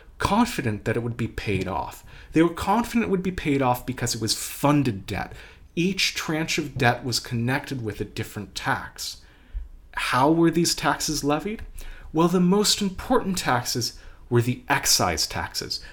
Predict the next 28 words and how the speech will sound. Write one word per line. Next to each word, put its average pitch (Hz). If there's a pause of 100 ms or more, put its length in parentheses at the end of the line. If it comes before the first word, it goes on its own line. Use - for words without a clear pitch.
(120)
which 131
were 143
levied 143
on 139
consumer 196
goods 104 (300)
like 117
tobacco, 113 (260)
beer, 107 (180)
tea, 113 (160)
coffee, 110
candles, 117
soap, - (180)
glass, 101
and 98
so 98
on. - (1500)
What 170
links 175
these 175
all 165
together? 160 (260)
Well, 185
some 220
of 262
them 233
are 233
addictive 160